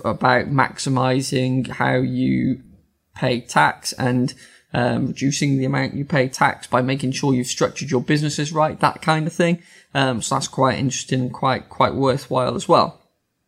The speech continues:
So like I say, if you want to attend any of those days, um, or any of those courses, let me know. If you have any questions, drop me a message. I'll help out wherever I possibly can. Um, if you need some advice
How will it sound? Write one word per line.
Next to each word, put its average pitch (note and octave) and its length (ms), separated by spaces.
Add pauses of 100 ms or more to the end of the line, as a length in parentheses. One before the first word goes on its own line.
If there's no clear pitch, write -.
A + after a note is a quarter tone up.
(160)
So F3+ 100
like F#3+ 160
I - 40
say, E3+ 320 (340)
if E3 160
you F3+ 60
want F3 120
to D3+ 80
attend F3+ 320
any E3 200
of D#3 80
those D#3 240
days, E3 500 (240)
um, C3+ 320
or C3+ 180
any C3+ 140
of B2+ 60
those C3 140
courses, E3+ 560 (140)
let C#3 320
me B2+ 160
know. D#3+ 300 (240)
If - 140
you D#3 80
have D3+ 160
any C#3 140
questions, E3+ 640
drop E3+ 360
me C#3 160
a C3 60
message. D3+ 400
I'll C3+ 100
help C#3+ 320
out D3+ 180
wherever C#3 480
I C3 40
possibly C3+ 440
can. E3+ 380 (300)
Um, C3 520
if - 160
you C3+ 80
need C3+ 200
some C3+ 180
advice C#3+ 580